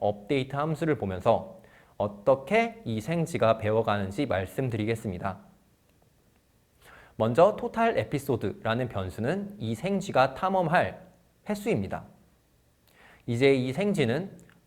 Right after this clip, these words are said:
포 루프를 돌면서 토탈 에피소드만큼 탐험을 할 것입니다.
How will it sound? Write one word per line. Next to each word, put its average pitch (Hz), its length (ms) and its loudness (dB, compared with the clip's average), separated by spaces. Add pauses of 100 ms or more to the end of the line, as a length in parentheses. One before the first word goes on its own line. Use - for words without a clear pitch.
(160)
포 226 200 4
루프를 135 360 2
돌면서 113 760 0
토탈 214 560 -2
에피소드만큼 139 1000 -4
탐험을 165 360 0
할 160 140 2
것입니다. 101 540 -4